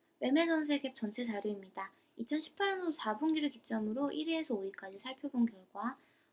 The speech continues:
광명동의 중앙 하이츠 일 단지 아파트가 갭 가격이 사천만 원으로 가장 낮은 것을 알 수 있겠고요. 또한 소화동의 미도 삼 차 아파트, 하안동의 주공 삼 단지, 철산동의 도덕 파크타운 이 단지 순으로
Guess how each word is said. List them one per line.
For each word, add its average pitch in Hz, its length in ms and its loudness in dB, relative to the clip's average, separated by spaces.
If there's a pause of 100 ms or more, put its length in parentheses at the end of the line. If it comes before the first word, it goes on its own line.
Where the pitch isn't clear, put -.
광명동의 247 800 2
중앙 214 320 -6
하이츠 330 360 -6
일 247 180 -2
단지 330 280 -4
아파트가 226 680 -10 (340)
갭 226 140 -10
가격이 202 380 -14
사천만 302 440 -4
원으로 254 320 2
가장 202 340 -12
낮은 196 360 -4
것을 233 420 -4
알 214 120 -8
수 214 140 -6
있겠고요. 202 460 -12 (640)
또한 302 400 4 (400)
소화동의 285 640 0
미도 214 260 -2
삼 294 260 -8
차 269 160 -4
아파트, 277 540 -10 (260)
하안동의 285 520 -2
주공 214 260 -4
삼 277 220 -6
단지, 277 360 -8 (340)
철산동의 285 800 -2
도덕 214 280 -10 (140)
파크타운 247 580 -4
이 226 120 -4
단지 226 280 -2
순으로 233 600 -4